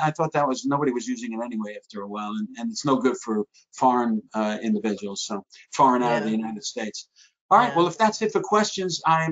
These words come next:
Speaker 1: I appreciate you, uh, for, Sherry, for having me. Uh,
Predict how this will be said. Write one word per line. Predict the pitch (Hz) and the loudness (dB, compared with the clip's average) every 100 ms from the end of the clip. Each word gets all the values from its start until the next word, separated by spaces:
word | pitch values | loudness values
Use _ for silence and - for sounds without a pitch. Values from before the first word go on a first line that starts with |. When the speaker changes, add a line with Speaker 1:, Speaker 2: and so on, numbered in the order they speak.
| - | -2
Speaker 1:
I | 143 | -2
appreciate | 151 - 190 185 170 | 0 0 0 2 2
you, | 165 190 202 - 151 | 4 6 6 4 0
uh, | 160 151 - - - _ - | 2 2 0 -12 -20 _ -12
for, | 135 151 | -8 -4
Sherry, | - 180 | 2 2
for | 165 160 | 2 2
having | 160 170 170 | 2 4 4
me. | 151 147 143 _ _ _ _ 139 | 4 2 -2 _ _ _ _ 0
Uh, | 143 143 139 | 4 4 4